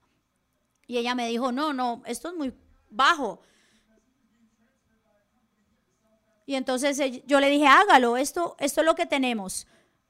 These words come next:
Y el banco lo aceptó y Dios nos dio una casa con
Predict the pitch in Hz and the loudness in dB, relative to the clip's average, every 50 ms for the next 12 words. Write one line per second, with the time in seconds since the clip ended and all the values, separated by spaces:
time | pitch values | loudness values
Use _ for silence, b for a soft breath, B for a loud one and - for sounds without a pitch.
0 | _ _ _ _ _ _ _ _ _ - 294 294 269 254 302 320 339 - 370 370 | _ _ _ _ _ _ _ _ _ -2 0 0 2 4 4 2 4 4 4 4
1 | 339 320 - 277 202 - _ 302 311 381 453 523 - - _ _ _ _ _ _ | 4 2 2 -2 -6 -2 _ 6 6 6 6 4 -4 -12 _ _ _ _ _ _
2 | _ _ _ _ _ _ 302 311 311 - _ _ _ _ _ _ _ _ _ _ | _ _ _ _ _ _ -6 -6 -6 -6 _ _ _ _ _ _ _ _ _ _
3 | 247 311 349 359 392 403 381 359 339 269 247 302 302 311 302 302 294 - 277 285 | 6 10 12 12 12 12 6 4 2 4 4 4 4 4 4 0 -2 0 -2 -2
4 | 285 - 381 370 370 320 285 269 254 | 2 2 2 2 6 4 4 4 4